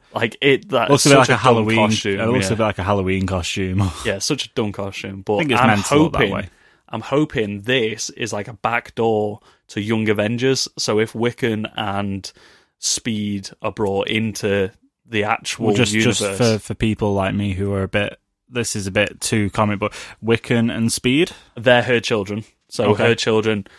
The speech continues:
Speaker 1: um, obviously she is the twin sister or sister of, um, Quicksilver. So she has two children
Speaker 2: So
Speaker 1: in the
Speaker 2: also
Speaker 1: comic books.
Speaker 2: Vision's children.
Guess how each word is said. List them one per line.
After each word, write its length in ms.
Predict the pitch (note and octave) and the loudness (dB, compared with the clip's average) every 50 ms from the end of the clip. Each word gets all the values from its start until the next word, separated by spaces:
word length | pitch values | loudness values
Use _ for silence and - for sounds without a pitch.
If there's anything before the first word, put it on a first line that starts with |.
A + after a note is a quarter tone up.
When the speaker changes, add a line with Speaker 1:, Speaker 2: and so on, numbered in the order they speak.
| - _ _ _ _ _ _ | -20 _ _ _ _ _ _
Speaker 1:
um, 460 | - G#2 G2+ G2+ G2 F#2+ G2+ F#2+ G2+ - | 0 2 4 4 4 4 2 0 -4 -4
obviously 360 | - A#2 G2+ - - A#2+ G#2+ | -4 -4 -4 -2 -4 -2 -2
she 240 | - - C3 A2+ G#2+ | -2 -2 -2 -2 -2
is 240 | G#2+ G#2 G2+ - - | -2 -2 -4 -6 -6
the 480 | - A2+ G#2+ G#2 G#2 G2+ G2 G2+ - - _ _ _ _ _ _ | -2 -2 0 0 0 -2 -4 -6 -6 -10 _ _ _ _ _ _
twin 260 | - - - A#2+ A2 | -8 -4 -4 -2 -2
sister 320 | G2 - A2+ - - - | -2 -4 -4 -4 -2 0
or 300 | G2 G2 G2+ G#2 G2 F#2+ | 0 0 0 0 -2 -2
sister 320 | - - G#2 - - - G2 | -4 -6 -6 -6 -6 -6 -4
of, 760 | F#2+ G2 - G2+ G2 F#2+ F#2 F2+ F#2 F#2 F2+ - - - _ _ _ _ _ _ _ _ - | -4 -4 -4 -2 0 0 0 0 -2 -2 -4 -8 -16 -18 _ _ _ _ _ _ _ _ -2
um, 500 | G#2 F#2 F2+ F2+ F2+ F2+ F2+ F2+ F#2+ - | 0 0 0 0 0 -2 -2 -6 -8 -12
Quicksilver. 640 | - - A#2+ - - - - G2+ G2 F#2+ G#2+ A2 - _ _ _ _ _ _ _ _ _ _ _ | -6 -6 -6 -6 -4 -4 -4 -4 -2 -2 -4 -4 -6 _ _ _ _ _ _ _ _ _ _ _
So 320 | - - G#2+ G2+ G2 F#2+ | -4 0 0 2 2 0
she 220 | F2+ - - A#2 | 0 -2 -2 -2
has 260 | G#2 - A2+ A2 G#2 - | -2 -2 -2 -2 -2 -4
two 420 | - - B2 A2+ G#2+ G#2 G#2 G#2 | -6 -6 -4 -4 -4 -4 -6 -6
children 360 | - - - A2+ A2 A2 A#2+ | -8 -4 -2 0 0 0 2
Speaker 2:
So 60 | A#2+ | 4
Speaker 1:
in 40 | D3+ D#3 | 6 6
the 40 | D#3+ | 6
Speaker 2:
also 200 | D#3+ C#3+ - D#3+ | 6 6 6 4
Speaker 1:
comic 160 | D3+ C#3 B2 | 4 4 4
books. 220 | - C#3 C3+ B2+ - | 4 4 4 4 4
Speaker 2:
Vision's 280 | C#3 B2+ A2+ G#2+ G2 | 2 2 2 2 2
children. 760 | - - - G2+ F2+ F2 F#2 F2+ F#2+ E2+ F2 F#2 G2 A2+ A#2+ | 0 -2 -2 -2 -2 -2 -2 -4 -4 -6 -6 -6 -8 -10 -14